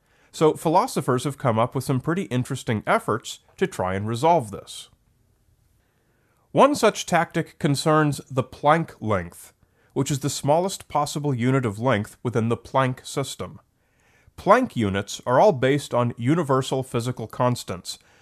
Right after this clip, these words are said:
such as the speed of light and the gravitational constant. Philosophically, it's reasonably accurate to describe the Planck length as a quanta of distance,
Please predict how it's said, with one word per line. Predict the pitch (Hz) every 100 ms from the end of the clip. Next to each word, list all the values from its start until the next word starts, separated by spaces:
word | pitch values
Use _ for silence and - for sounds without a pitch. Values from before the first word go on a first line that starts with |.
| _
such | - 113
as | 117
the | 110
speed | 107 - 113
of | 107
light | 113 120 87 -
and | 95
the | 92
gravitational | 113 113 117 - 131 - 104
constant. | 95 92 90 - - - _ _ _ _ _ _
Philosophically, | - 135 117 165 170 127 - 107 127 - -
it's | 123 -
reasonably | 107 135 175 151 135 131 123
accurate | 123 160 - 107 104
to | -
describe | 117 117 - 151 165
the | 127
Planck | - - 190 185 -
length | 123 139 - _ _ _
as | - 131
a | 123
quanta | - 143 151 151
of | 147 143 131 110
distance, | 123 127 - 98 - -